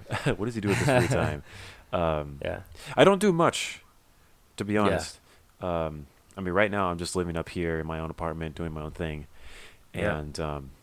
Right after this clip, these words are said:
Speaker 1: you know, I do struggle every now and then when it comes to intimacy. It's
Speaker 2: Mm.
Speaker 1: like, um, you know, feeling lonely at times and, you know, uh,
Speaker 2: Right.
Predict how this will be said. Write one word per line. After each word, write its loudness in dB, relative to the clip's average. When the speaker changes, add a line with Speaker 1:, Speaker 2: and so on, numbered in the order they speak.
Speaker 1:
you 4
know, 10
I 8
do 4
struggle 2
every 0
now 0
and -4
then -2
when -4
it -8
comes -6
to -8
intimacy. -8
It's -8
Speaker 2:
Mm. -6
Speaker 1:
like, -4
um, -2
you -4
know, -2
feeling 2
lonely -2
at -4
times -6
and, -10
you -4
know, -2
uh, -4
Speaker 2:
Right. -2